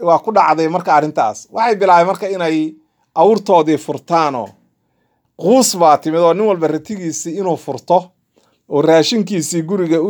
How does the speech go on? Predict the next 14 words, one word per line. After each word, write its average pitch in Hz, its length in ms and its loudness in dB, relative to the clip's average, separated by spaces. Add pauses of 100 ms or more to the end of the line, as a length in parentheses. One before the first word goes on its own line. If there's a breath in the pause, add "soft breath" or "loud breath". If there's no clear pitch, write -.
(100)
u 208 80 -4
dejiyo 180 520 2 (380 soft breath)
ayuu 254 280 6
bilaabay. 151 480 2 (1080)
Markaasay 226 480 4
waxay 233 260 6
arkeen 190 380 0
nin 240 140 -2
walba 202 240 2
markuu 214 280 -2
ra-, 185 160 -4
eh, 170 160 -2
ratigiisii 180 600 -4
furay, 143 360 0